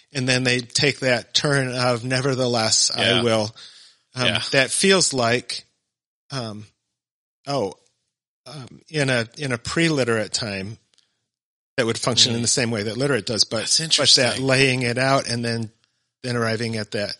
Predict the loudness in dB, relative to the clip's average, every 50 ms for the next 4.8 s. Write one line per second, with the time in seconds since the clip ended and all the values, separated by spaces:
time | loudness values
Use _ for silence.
0 | _ _ _ -10 -10 -10 -8 -8 -8 -6 -4 -4 -4 -4 -6 -8 -12 -20 _ _
1 | _ _ -20 -20 -20 _ _ _ _ _ _ -10 -6 -4 -4 -4 -2 -2 -2 -2
2 | -2 -2 -2 0 0 0 0 -2 -8 -14 -18 _ _ _ _ _ -8 -4 0 2
3 | 4 4 2 2 -2 -10 -14 -14 -10 -6 -4 -2 0 0 0 0 0 0 -2 -4
4 | -6 -10 -12 -12 -12 -14 -14 -12 -10 -10 -10 -10 -10 -12 -14 -16